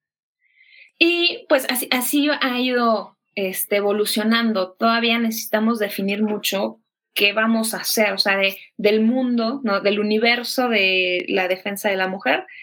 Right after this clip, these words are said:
qué es lo que Libres y Soberanas puede aportar, ¿no? Somos mu-, o yo soy muy de la idea, y ya lo platicamos, que no podemos hacerlo todo, no queremos hacerlo todo, porque terminas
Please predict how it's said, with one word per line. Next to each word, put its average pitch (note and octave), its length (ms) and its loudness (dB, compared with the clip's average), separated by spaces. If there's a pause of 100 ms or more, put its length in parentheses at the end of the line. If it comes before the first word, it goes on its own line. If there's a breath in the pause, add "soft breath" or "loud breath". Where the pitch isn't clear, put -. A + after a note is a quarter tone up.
(200 loud breath)
qué A#3+ 100 4
es A3+ 80 -2
lo A#3+ 160 -2
que G3+ 100 -2
Libres A3 380 0
y - 20 -8
Soberanas G3 680 -2
puede G3+ 300 2
aportar, F3+ 580 -4
¿no? F#3+ 200 -2
Somos A3+ 340 0
mu-, A3 220 0
o G#3 140 -2
yo G#3 200 -2
soy B3 180 0
muy A3+ 200 4
de A#3 80 0
la A3 100 0
idea, F3+ 340 2
y G#3+ 60 -4
ya G3 80 0
lo G3+ 140 -2
platicamos, G3+ 640 -2 (380 loud breath)
que A3 120 2
no A#3+ 160 4
podemos C4+ 460 0
hacerlo G3 380 -2
todo, G3 360 -2
no C4 340 2
queremos B3 380 2
hacerlo G3+ 360 -2
todo, G3+ 300 0
porque F#3+ 240 -4
terminas A3+ 560 0